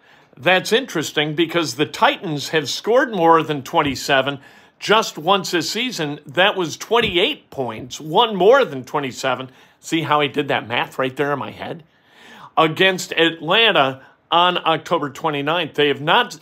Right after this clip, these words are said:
hit twenty points since that game. It's not a team that scores points easily. And because of that, they're a losing team. The Colts, they've been able to score twenty-seven. So with twenty-seven,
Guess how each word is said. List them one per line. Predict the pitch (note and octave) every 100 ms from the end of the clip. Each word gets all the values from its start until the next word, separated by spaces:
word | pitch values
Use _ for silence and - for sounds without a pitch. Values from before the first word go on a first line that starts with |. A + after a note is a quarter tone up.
| -
hit | E3 G#3 - -
twenty | - A3+ C#4+ A#3
points | - B2 A2 A2+ A2+ - - _ _ _
since | - - F#3+ -
that | E3 D#3+ B2
game. | E3 C#3 G2 _ _ -
It's | D#3+
not | E3+ B3 A#3+
a |
team | E3 G#3 A3
that | F3 -
scores | - G#3 G#3 D#3+
points | - F#3+ F3 - -
easily. | F#3 F#3+ D#3+ C#3 A2 - _ _ _ _ _ _ _ _
And | E3
because | E3 D#3+ C4+ F#3
of |
that, | C3 D3 -
they're | A#3
a | A#3
losing | F3+ D3+ D#3+ C#3
team. | A3 C#4 D3 - _ _ _ - _ -
The | C#3
Colts, | - C4+ A3 D3+ - _ -
they've | D#3+ C#4
been | E4
able | E4 E4
to | E4
score | - - C4 C#4+
twenty-seven. | - A#3 F#3 - E3+ C#3 A#2+
So | - G3+
with | F3
twenty-seven, | - A#3 D#4 - A3+ G#3 F#3+